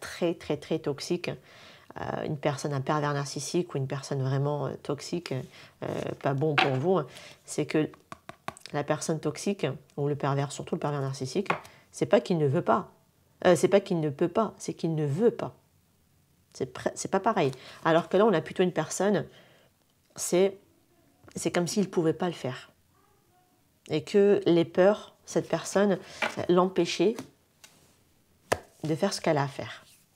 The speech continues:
Voilà, ou de revenir vers vous, de, euh, de, de se libérer peut-être d'une situation, euh, voilà. Il y a le côté peur derrière.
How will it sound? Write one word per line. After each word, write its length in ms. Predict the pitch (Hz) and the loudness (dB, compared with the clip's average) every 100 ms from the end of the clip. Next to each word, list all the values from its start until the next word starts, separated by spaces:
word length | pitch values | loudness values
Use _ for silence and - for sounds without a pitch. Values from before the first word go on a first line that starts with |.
| _ - | _ -14
Voilà, 240 | - 131 | -6 -2
ou 100 | 143 | 0
de 80 | 139 | 0
revenir 320 | 139 147 151 | 2 2 2
vers 160 | 147 139 | 0 0
vous, 380 | 135 156 175 170 | 0 0 0 0
de, 200 | 143 135 - - - - | 0 -2 -6 -20 -14 -8
euh, 420 | - - - - | -4 -2 -2 -2
de, 220 | 131 143 | -2 -2
de 100 | 156 | 0
se 160 | 143 139 | -2 0
libérer 300 | 156 156 170 | 0 0 0
peut-être 180 | 175 143 | -2 -2
d'une 160 | 139 | -2
situation, 1000 | 139 160 135 - 139 - 160 165 170 160 | -4 -6 -6 -4 -6 -2 0 0 0 -2
euh, 40 | 131 | 0
voilà. 240 | 135 127 - - - - _ _ _ _ _ _ _ _ _ _ _ _ - | 0 -2 -6 -18 -20 -20 _ _ _ _ _ _ _ _ _ _ _ _ -4
Il 60 | 170 | 0
y 20 | |
a 60 | |
le 100 | 165 | 2
côté 300 | 165 175 170 | 2 0 0
peur 300 | 165 - 160 | -2 -2 -4
derrière. 460 | 139 131 123 - - | -4 -6 -8 -10 -16